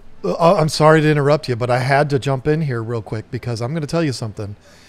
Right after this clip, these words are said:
In that episode next week about canister filters, I am gonna make a statement in that video that is going to break the internet. I'm just saying.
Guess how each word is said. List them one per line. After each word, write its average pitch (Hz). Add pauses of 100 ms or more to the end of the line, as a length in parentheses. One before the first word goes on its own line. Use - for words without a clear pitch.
(340)
In 175
that 190
episode 113
next 123
week 127
about 120
canister 135
filters, 107
I 131
am 185
gonna 123
make 123
a 156
statement 151
in 156
that 160
video 165 (320)
that 127
is 113
going 117
to -
break 110
the 127
internet. 107
I'm 113
just 113
saying. 95